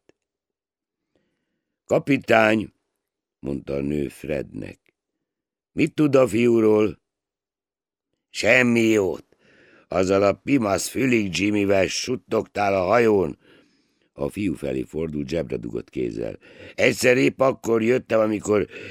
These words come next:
kétezer dollárt adtál annak az alaknak.” „Ez igaz?” „Igaz”, felelte a herceg. Vöröskarom arcán némi undor vibrált át, amikor a mocskos, tépett torzemberre nézett.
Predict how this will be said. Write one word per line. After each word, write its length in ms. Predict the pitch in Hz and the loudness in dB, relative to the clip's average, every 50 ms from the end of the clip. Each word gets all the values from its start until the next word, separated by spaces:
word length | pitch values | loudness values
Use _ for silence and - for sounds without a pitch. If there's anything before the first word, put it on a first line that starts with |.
| - - - | -18 -16 -6
kétezer 680 | - 110 139 143 120 101 117 113 101 107 104 104 98 | 0 2 2 2 2 2 0 0 2 4 2 2 2
dollárt 520 | 87 117 123 123 117 110 107 107 95 - | 2 2 4 4 4 4 4 2 2 0
adtál 380 | 98 107 104 - - 101 101 104 | 0 -2 -2 0 0 0 2 2
annak 280 | 104 101 101 101 90 90 | 0 0 -2 -4 -4 -2
az 140 | 101 98 | -2 0
alaknak.” 600 | 107 113 117 110 101 87 - - - 76 71 67 _ _ _ _ _ _ _ _ _ _ _ - - _ _ | 2 2 2 2 0 -2 -4 -8 -12 -12 -12 -12 _ _ _ _ _ _ _ _ _ _ _ -20 -20 _ _
„Ez 300 | - 156 156 147 - - | 0 0 0 0 -2 -6
igaz?” 680 | - 135 139 127 127 254 - 269 - - - - - _ _ _ _ _ _ _ _ _ _ _ _ - - - - - - _ | -6 -6 -4 0 2 2 2 2 0 -4 -8 -16 -20 _ _ _ _ _ _ _ _ _ _ _ _ -20 -20 -20 -20 -20 -10 _
„Igaz”, 460 | - 120 143 135 143 139 147 135 - | 0 2 4 4 6 6 4 4 0
felelte 580 | - - 98 101 101 95 92 90 - - 82 85 | -2 -2 0 2 2 2 2 0 -2 -2 -2 -2
a 60 | 82 | 0
herceg. 600 | 80 80 76 67 60 - - 65 60 50 - - _ _ _ _ _ _ _ _ _ _ _ _ _ _ _ _ _ | 0 -2 -4 -6 -8 -10 -10 -10 -10 -10 -12 -18 _ _ _ _ _ _ _ _ _ _ _ _ _ _ _ _ _
Vöröskarom 600 | - 107 135 127 107 - - - 82 82 82 85 | -2 0 0 0 0 -2 -4 -6 -6 -6 -4 -4
arcán 400 | 101 107 101 - - 80 82 90 | -6 -6 -8 -8 -8 -6 -6 -4
némi 220 | 92 90 85 82 | -4 -4 -4 -6
undor 480 | - 98 98 85 76 69 67 67 64 60 | -6 -6 -6 -6 -6 -4 -6 -6 -6 -6
vibrált 520 | 64 64 57 55 60 60 62 60 - - | -8 -10 -8 -8 -8 -8 -8 -10 -14 -12
át, 320 | - 71 73 73 - - | -10 -8 -8 -8 -8 -10
amikor 320 | - 64 67 65 - 64 64 | -10 -10 -10 -10 -8 -8 -8
a 60 | 64 | -8
mocskos, 600 | 64 69 85 101 - - - - 65 62 - - | -6 -6 -6 -6 -8 -10 -12 -12 -12 -12 -12 -10
tépett 440 | - - 85 82 - - 64 62 - _ | -8 -6 -4 -4 -4 -6 -10 -14 -12 _
torzemberre 680 | - 73 76 69 58 67 64 65 64 60 62 58 58 60 | -8 -6 -6 -6 -6 -8 -8 -8 -8 -8 -8 -8 -8 -8
nézett. 640 | 60 60 57 57 53 52 57 - _ _ _ _ | -8 -8 -8 -10 -10 -10 -12 -14 _ _ _ _